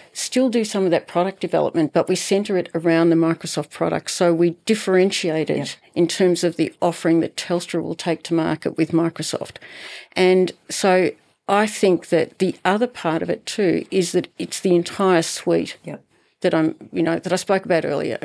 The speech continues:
Speaker 1: across cloud, security, um, uh, um, I O T, um, you know,
Speaker 2: Modern
Speaker 1: data hub.
Speaker 2: working, yep.
Speaker 1: Yeah, modern working, collaboration.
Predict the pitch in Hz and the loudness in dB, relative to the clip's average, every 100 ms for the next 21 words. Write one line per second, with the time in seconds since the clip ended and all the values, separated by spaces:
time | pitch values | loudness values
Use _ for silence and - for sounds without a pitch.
0 | 117 143 170 - 185 170 170 170 - - | 0 0 -2 -2 0 2 0 -2 -10 -4
1 | 170 165 165 160 160 - - - _ _ | 0 2 0 -2 -6 -18 -20 -20 _ _
2 | 165 156 - - _ _ - - - - | -4 -2 -4 -8 _ _ -20 -20 -14 -10
3 | 160 175 175 - 170 175 175 160 - - | -4 -2 -4 -2 -2 0 0 -4 -10 -6
4 | - 180 165 165 - 170 170 170 - 160 | 0 2 2 -2 -2 0 0 -2 -6 -4
5 | 170 170 175 170 _ _ _ 180 156 165 | -2 -2 -4 -8 _ _ _ 2 2 4
6 | 180 185 175 180 175 175 185 185 - 185 | 4 4 4 4 4 2 0 -4 -4 -2
7 | 196 202 196 180 202 175 180 190 190 190 | 2 2 4 4 4 4 4 2 2 0
8 | 170 190 180 180 175 175 - 156 | 0 0 2 2 2 2 0 -2